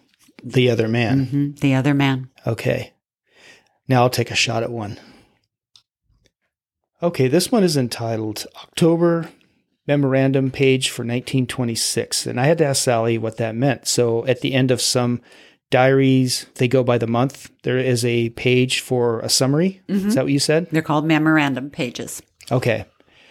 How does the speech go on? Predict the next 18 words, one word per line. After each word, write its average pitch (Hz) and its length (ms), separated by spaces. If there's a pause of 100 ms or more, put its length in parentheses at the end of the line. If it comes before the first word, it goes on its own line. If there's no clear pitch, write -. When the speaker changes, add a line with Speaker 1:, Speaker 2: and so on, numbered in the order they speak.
(640)
Speaker 1:
So - 160
this 147 220
is 147 140
nineteen 135 360
twenty-six 139 580
October. 123 520 (920)
"Someday 135 800 (180)
I 123 160
will 127 200
forget. 117 480 (880)
If - 180
we 131 80
both 151 320
had 143 340
only 131 320
waited 117 420
a 113 60
while. 110 540